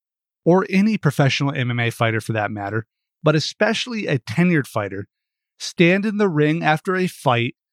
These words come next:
and beg Uncle Dana for money before the winner is even announced, rather than just basking in their triumph. The winner's post-fight interview shouldn't be tainted with plaintive cries for bonus cash either.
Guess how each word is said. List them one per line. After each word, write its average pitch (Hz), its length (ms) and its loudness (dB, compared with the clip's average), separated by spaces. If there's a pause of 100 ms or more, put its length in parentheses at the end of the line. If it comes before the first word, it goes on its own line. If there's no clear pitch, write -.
(300)
and 123 380 -2
beg 160 340 2 (180)
Uncle 165 320 0
Dana 127 540 0 (260)
for 160 160 2
money 147 480 2 (160)
before 190 320 2
the 165 120 4
winner 156 300 2
is 131 160 -2
even 147 200 0
announced, 123 640 -2 (260)
rather 170 380 2
than 170 200 -2
just 143 220 -2 (140)
basking 139 640 -2
in 143 180 -2
their 127 160 -2
triumph. 123 640 -2 (800)
The 143 120 6
winner's 175 440 0
post-fight 170 640 0
interview 170 520 -2 (380)
shouldn't 208 480 0
be 202 140 -2
tainted 165 520 0
with 147 240 -4
plaintive 151 500 0
cries 139 460 2
for 143 140 0
bonus 127 440 2
cash 120 380 0
either. 113 400 -6